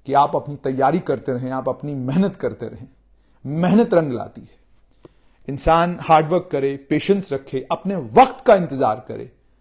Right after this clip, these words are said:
वक्त आपके दरवाजे पर दस्तक जरूर देता है। तो अब, अ, जो मैंने सुना है, जो मेरी जानकारी है, उसके मुताबिक ये अब होने वाला है। तो मेरी तरफ से आप लोगों को एडवांस में बहुत-बहुत बधाई और, अ, उम्मीद और तवक्का यही कि जब ये रिजल्ट निकले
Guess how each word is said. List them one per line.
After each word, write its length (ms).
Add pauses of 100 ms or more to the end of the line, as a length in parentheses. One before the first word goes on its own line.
(200)
वक्त 380
आपके 300
दरवाजे 420
पर 120
दस्तक 320
जरूर 460
देता 280
है। 80 (880)
तो 180
अब, 320 (100)
अ, 180 (140)
जो 180
मैंने 180
सुना 300
है, 340 (420)
जो 80
मेरी 160
जानकारी 480
है, 80
उसके 180
मुताबिक 440 (120)
ये 160
अब 240
होने 160
वाला 260
है। 220 (500)
तो 60
मेरी 140
तरफ 140
से 120
आप 220
लोगों 200
को 180
एडवांस 460
में 80
बहुत-बहुत 380
बधाई 400 (960)
और, 360
अ, 360
उम्मीद 340
और 160
तवक्का 340
यही 240
कि 160
जब 200
ये 60
रिजल्ट 300
निकले 300